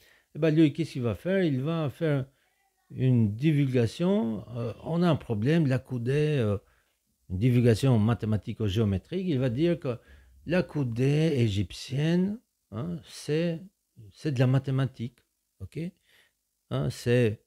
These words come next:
pi trois quatorze seize divisé par six. Euh, ça en fait zéro cinquante-deux trente-six. Et ben, la coudée, euh, elle est graduée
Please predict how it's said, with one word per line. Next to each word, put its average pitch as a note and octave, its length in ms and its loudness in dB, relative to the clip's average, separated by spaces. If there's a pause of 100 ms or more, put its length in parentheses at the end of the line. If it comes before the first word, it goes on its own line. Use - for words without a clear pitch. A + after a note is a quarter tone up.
pi D#3+ 220 -2
trois C#3+ 260 -4
quatorze G2+ 840 0
seize D#3+ 440 0
divisé B2+ 420 2
par A2 200 -4
six. F3+ 480 -6 (560)
Euh, F2+ 120 -8
ça B2 200 -2
en A#2 100 2
fait A2 180 0
zéro A#2 280 4
cinquante-deux G2+ 400 -2
trente-six. C#3 600 -8 (360)
Et G#2+ 60 -10
ben, A2 160 0
la B2 160 0
coudée, C#3+ 540 0 (480)
euh, G2+ 260 -2
elle B2+ 160 4
est B2 80 4
graduée B2+ 720 2